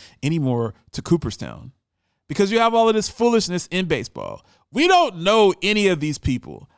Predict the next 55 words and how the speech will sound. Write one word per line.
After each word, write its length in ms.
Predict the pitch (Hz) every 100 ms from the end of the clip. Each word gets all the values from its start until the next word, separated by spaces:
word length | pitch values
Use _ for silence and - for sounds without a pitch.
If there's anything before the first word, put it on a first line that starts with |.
| _
I 140 | 175 262
don't 220 | 285 220
know 220 | 220 208
who 140 | 143 214
was 180 | 240
on 160 | 226 220
roids, 420 | 196 202 202 190 - _
who 120 | 220
wasn't 420 | 170 143 185 190
on 160 | 156 180
roids. 340 | 160 180 185 -
I 60 | 320
don't 100 | 330
know 100 | 262
if 120 | 143
Derek 320 | 156 190 156
Jeter 260 | 123 202 208
was, 260 | 202 160
was, 220 | - 170 175
wasn't 240 | 180 220
on 140 | 220
roids 260 | 226 240 202
too. 220 | 262 254
I 60 | 175
don't 180 | 190 - _
feel 140 | 170
like 160 | 254 196
he 80 | 165
was. 380 | 160 196 196 - _ -
I 60 |
don't 160 | 220 160
think 160 | 202 170
that 100 | 151
Cal 220 | 196 196
Ripken 240 | 220 254
was 120 | 208
on 160 | 180 185
roids, 340 | 175 202 202 - -
but 140 | - 180
I 100 | 226
don't 240 | 240 175
know 400 | 180 220 190 101
because 200 | - 151
I 100 | 185
don't 200 | 202 185
know 200 | 143 190
these 180 | 202 170
guys. 320 | 123 76 55
We 80 | 160
think 180 | 190 294
that 100 | 285
we 100 | 240
know 300 | 139 147 185
these 180 | 190 170
guys 460 | 151 139 127 120